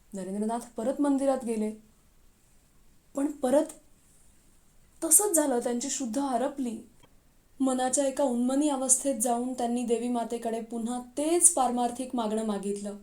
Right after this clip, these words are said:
तिसऱ्या वेळेलाही तसंच घडलं. शेवटी रामकृष्ण म्हणाले, "हे बघ, संसार सुख काही तुझ्या नशिबात नाही, पण तरीही तुम्हाला कोरडी भाकरी आणि जाड्या भरड्या कपड्यांची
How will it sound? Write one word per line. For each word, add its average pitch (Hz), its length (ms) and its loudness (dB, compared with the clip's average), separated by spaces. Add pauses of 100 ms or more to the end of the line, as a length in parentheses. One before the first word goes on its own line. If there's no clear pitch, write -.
(1000)
तिसऱ्या 233 300 2
वेळेलाही 262 460 0
तसंच 302 320 4
घडलं. 214 300 0 (1300)
शेवटी 247 300 -2
रामकृष्ण 233 520 0
म्हणाले, 233 560 -4 (960)
"हे 208 100 -4
बघ, 196 160 -4 (520)
संसार 277 580 4
सुख 277 440 -2
काही 247 200 -6
तुझ्या 233 180 0
नशिबात 214 520 -4
नाही, 202 180 -8 (920)
पण 233 200 -2
तरीही 233 360 -2 (460)
तुम्हाला 269 320 2
कोरडी 247 380 2
भाकरी 233 520 -2 (320)
आणि 254 140 0
जाड्या 226 360 4
भरड्या 254 280 0
कपड्यांची 220 560 -2